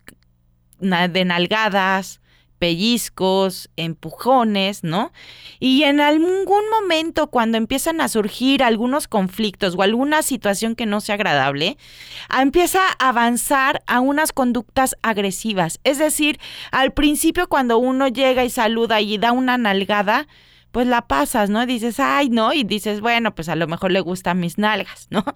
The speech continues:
Pues ya la segunda, que te lo vuelve a hacer y cada vez es más fuerte, pues ya no te va a gustar.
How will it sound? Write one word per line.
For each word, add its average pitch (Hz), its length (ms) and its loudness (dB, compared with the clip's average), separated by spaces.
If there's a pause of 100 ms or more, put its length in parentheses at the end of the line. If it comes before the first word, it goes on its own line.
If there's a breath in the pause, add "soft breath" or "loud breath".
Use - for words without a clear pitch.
(320 loud breath)
Pues 214 120 0
ya 330 140 2
la 466 200 6
segunda, 247 760 2 (420 loud breath)
que 254 460 4 (200 soft breath)
te 233 120 2
lo 247 180 4
vuelve 285 320 4
a 311 60 4
hacer 247 500 2 (260 soft breath)
y 190 180 -4
cada 254 180 0
vez 269 180 0
es 262 100 0
más 240 240 0
fuerte, 208 460 0
pues 220 260 0
ya 240 140 2
no 277 120 0
te 233 100 -6
va 208 80 0
a 208 40 0
gustar. 202 480 -4